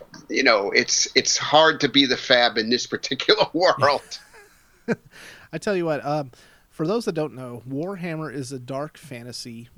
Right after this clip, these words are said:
Speaker 2: uh, game, uh, where it, it's a whole, there's a lot of information to it, but without going into too much detail,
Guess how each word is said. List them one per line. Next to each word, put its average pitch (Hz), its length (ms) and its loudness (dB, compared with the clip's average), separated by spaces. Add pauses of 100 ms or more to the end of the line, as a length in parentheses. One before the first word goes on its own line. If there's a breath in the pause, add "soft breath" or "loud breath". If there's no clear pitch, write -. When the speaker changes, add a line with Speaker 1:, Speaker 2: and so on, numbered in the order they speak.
(140)
Speaker 2:
uh, 131 100 -14 (120)
game, 123 440 -18 (580)
uh, 117 220 -12
where 123 340 -12
it, 127 280 -8 (1080)
it's 160 160 -8
a 170 80 2
whole, 269 260 -2
there's 196 220 0
a 185 40 -2
lot 226 200 0
of 165 100 -4
information 160 540 -4
to 131 200 -4
it, 123 40 -4
but 135 100 -10
without 180 300 -4
going 170 240 -4
into 143 160 -8
too - 160 -10
much 135 260 -10
detail, 127 480 -12